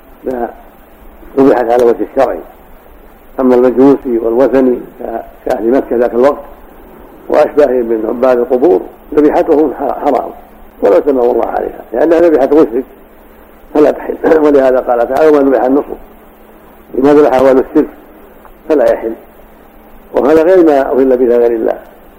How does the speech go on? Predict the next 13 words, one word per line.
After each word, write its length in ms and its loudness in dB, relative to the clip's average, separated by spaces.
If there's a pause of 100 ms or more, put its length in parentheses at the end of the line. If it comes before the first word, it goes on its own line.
(540)
لو 80 2
أهل 220 2
بها 200 0
غير 120 2
الله 200 4
مح-، 200 0
محرم 440 0
مطلقا، 420 -2 (1160)
وإذا 200 2
كان 140 2
الذي 220 4
ذبحها 320 2
مسلم 400 4